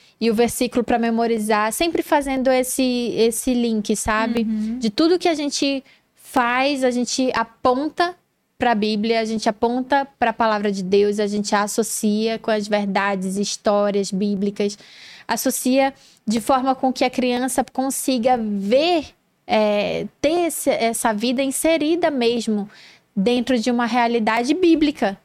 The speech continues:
Speaker 1: dentro de uma cosmovisão bíblica. Tudo que a gente vai ensinar. É, vamos treinar caligrafia? Vamos, mas e que tal treinar fazendo o, o, a cópia de um versículo?
Speaker 2: Uhum.
Speaker 1: Vamos memorizar,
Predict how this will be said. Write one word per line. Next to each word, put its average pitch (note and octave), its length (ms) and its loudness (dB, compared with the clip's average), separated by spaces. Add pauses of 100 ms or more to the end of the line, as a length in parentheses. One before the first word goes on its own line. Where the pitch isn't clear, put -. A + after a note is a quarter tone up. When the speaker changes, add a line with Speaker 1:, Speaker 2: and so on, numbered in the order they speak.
(240)
Speaker 1:
dentro A3+ 300 0
de A#3 160 0
uma A3+ 420 -2
cosmovisão C#4 960 2
bíblica. G#3 480 -2
Tudo F#4 260 0
que - 100 -4
a F4 60 2
gente D4+ 280 -8
vai C4+ 140 0
ensinar. A#3 460 -4 (540)
É, A#3+ 320 2
vamos D4+ 320 0
treinar C4+ 300 2
caligrafia? A3+ 760 0
Vamos, C4 460 0
mas C4+ 280 -4
e D4 60 -2
que E4+ 160 2
tal E4 560 -2 (160)
treinar C#4+ 480 -2
fazendo C#4 440 0
o, B3+ 800 -2
o, A#3+ 80 0
a A#3 100 -2
cópia C4+ 320 0
de B3 120 -2
um B3 60 -2
versículo? A3+ 760 -2 (300)
Speaker 2:
Uhum. A#3+ 720 -4
Speaker 1:
Vamos D4+ 280 2
memorizar, C4+ 960 0